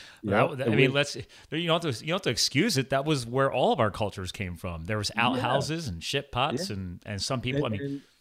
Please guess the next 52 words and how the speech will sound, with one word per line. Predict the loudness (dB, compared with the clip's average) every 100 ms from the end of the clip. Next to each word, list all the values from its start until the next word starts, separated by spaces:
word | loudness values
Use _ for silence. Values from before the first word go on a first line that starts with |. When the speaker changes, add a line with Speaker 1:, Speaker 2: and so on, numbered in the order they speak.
| -8
Speaker 2:
yeah. | -6 0
Speaker 1:
and, | 2 2
and | 0 -4
what, | -6
what's | -2 -2 0
happening | -2 -2 -2
today | -2 -4 -2 -2
is, | 0 0 2 2 0 -4 -10 -20 _ _ _ 0
you | 2
know, | 2
uh, | 2 0 -2 -4 -10 -18 -10
w-, | -10 -4
we | 0
have | 2
a | 2
lot | 2 2
of | 4
old | 2 4
recipes | 2 0 0 0 0
that | -2
we | 0
use | 2 2 0
to | -2
make | -4 -4
our | -8
products. | -2 -2 0 0 -2 -6
And | -4 -2
even | -2 -4 -8 _ _
when | -4 -2
we | -2 -4
cook | -4 -4
in | -2 -2
the | -2
house | -2 -4
for | -6 -2 -2
our | -2
guests | -2 -4 -6
who | -10
come | -6 -6
stay | -6 -2 0
here, | 0 0 0 -2
you | -2
know, | -2
we |
still | -4 -4 -4
like | -4 -8
to | -16 -10
cook | -6 -6 -6 _ _ _ _ -8
as | -4
much | -2 -2 -4
as | -6
possible | -4 -4 -4 -2 -2